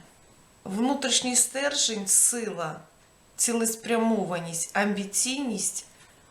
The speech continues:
дає вам можливості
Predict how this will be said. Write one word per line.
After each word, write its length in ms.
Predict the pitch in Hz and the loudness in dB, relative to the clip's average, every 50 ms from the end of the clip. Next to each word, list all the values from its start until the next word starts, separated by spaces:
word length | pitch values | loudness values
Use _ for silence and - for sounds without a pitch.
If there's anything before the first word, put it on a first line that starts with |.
| - - - - - - - - - _ - - - - - - - - | -20 -20 -20 -20 -20 -20 -20 -20 -20 _ -20 -20 -20 -20 -20 -20 -14 -8
дає 320 | 196 190 247 240 233 226 208 | -2 0 2 2 2 2 2
вам 140 | 208 208 | 0 0
можливості 920 | 208 208 208 214 - 226 233 254 262 254 226 214 214 - - - 185 180 | 0 0 0 0 0 0 0 0 0 0 -2 -2 -2 -2 -2 -4 -4 -2